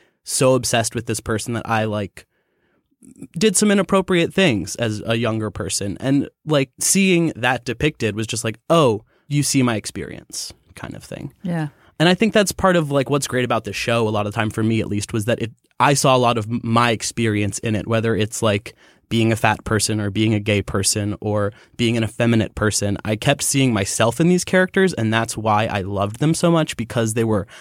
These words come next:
Speaker 1: heightened versions of everything I was. And that's one of the reasons I glommed onto it so well. But we should talk about Dallas Roberts, 'cause he's the star of the show, I think. I mean, I love Debbie Ryan. I love everybody else in the cast. Alyssa Milano is great. Chris Gorham, oh my God, he's beautiful. Like,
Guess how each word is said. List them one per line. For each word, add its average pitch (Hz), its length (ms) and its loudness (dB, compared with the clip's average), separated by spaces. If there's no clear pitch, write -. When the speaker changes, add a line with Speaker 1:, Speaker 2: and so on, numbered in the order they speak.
Speaker 1:
heightened 160 440 4
versions 127 560 2
of 120 200 0
everything 117 540 0
I 101 220 0
was. 87 640 -8
And 160 120 4
that's - 340 0
one 123 200 0
of 117 80 0
the 113 60 2
reasons 104 200 2
I 95 140 0
glommed 104 340 0
onto 76 280 -6
it - 120 -10
so - 160 -4
well. 50 240 -8
But 147 160 4
we 190 100 2
should - 120 0
talk 196 120 4
about 170 140 4
Dallas 123 260 0
Roberts, - 400 -6
'cause 113 500 -2
he's 240 220 4
the 175 100 4
star 127 240 6
of 117 80 0
the 113 60 0
show, 113 300 2
I 117 120 2
think. 117 340 0
I 131 80 2
mean, 139 160 4
I 135 60 2
love 131 180 4
Debbie 123 220 0
Ryan. 117 420 2
I 117 120 -2
love 117 420 0
everybody 117 400 0
else 107 200 0
in - 40 0
the 117 80 -2
cast. 110 260 0
Alyssa 117 320 0
Milano 117 540 2
is 104 140 -2
great. 120 360 0
Chris - 240 -2
Gorham, 123 580 2
oh 107 120 -2
my 104 160 -6
God, 113 260 0
he's 104 160 -2
beautiful. 113 600 0
Like, 123 340 2